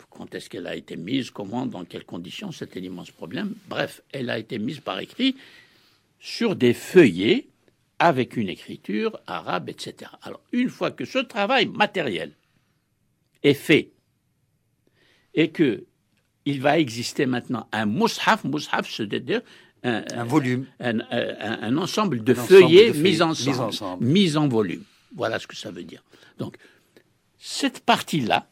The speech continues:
Speaker 1: je n'ose plus répéter fragment, <laughs> cette partie-là de la parole de Dieu infinie va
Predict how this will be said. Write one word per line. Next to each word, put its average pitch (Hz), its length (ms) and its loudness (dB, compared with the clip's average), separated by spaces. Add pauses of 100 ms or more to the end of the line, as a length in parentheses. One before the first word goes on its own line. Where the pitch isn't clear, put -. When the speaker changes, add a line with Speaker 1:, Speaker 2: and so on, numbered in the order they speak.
Speaker 1:
je 113 160 -8
n'ose 107 180 -2
plus - 180 0
répéter 95 460 -2
fragment, 98 600 0 (360)
<laughs> - 1000 -10
cette - 340 -2
partie-là 156 800 2 (560)
de 254 400 6
la 196 200 2
parole 123 400 -2
de 117 120 -6
Dieu 104 380 -8
infinie 151 560 -8 (2250)
va 160 420 -4